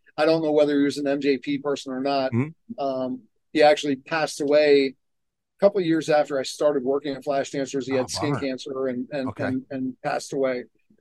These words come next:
Speaker 1: But that guy, I could, what, he took control of the room.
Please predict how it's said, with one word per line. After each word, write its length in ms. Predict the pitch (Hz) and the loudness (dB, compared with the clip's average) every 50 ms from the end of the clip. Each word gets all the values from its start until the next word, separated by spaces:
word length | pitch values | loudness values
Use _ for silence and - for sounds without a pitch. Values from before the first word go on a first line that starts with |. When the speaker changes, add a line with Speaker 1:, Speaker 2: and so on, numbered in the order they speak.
| _ _ _ | _ _ _
Speaker 1:
But 180 | - 160 143 - _ - | 2 2 2 0 _ 2
that 340 | 165 160 180 202 202 - | 4 4 4 4 2 2
guy, 360 | - 175 175 170 165 160 160 165 | 2 4 4 4 4 4 2 2
I 180 | 143 147 151 165 | 2 2 0 2
could, 180 | 160 190 185 160 147 | 2 2 2 0 0
what, 360 | 143 131 139 147 160 160 - | -2 0 2 2 2 2 0
he 460 | 147 - - 165 190 202 208 214 202 - | -6 -6 -2 2 2 2 2 0 -2 -4
took 260 | - - 208 214 202 _ _ - | 0 4 4 4 4 _ _ -10
control 880 | - 175 165 147 147 - - 175 170 165 139 127 127 123 120 120 - - | -6 -4 -4 -4 -4 -2 0 2 2 4 4 4 2 2 -2 -2 0 4
of 480 | - 147 139 139 135 135 135 131 123 - - - _ _ _ _ _ - | 6 6 8 8 8 6 6 2 0 -6 -14 -20 _ _ _ _ _ 0
the 80 | 143 143 | 0 2
room. 340 | 139 147 147 143 127 - | 2 2 2 0 -2 -4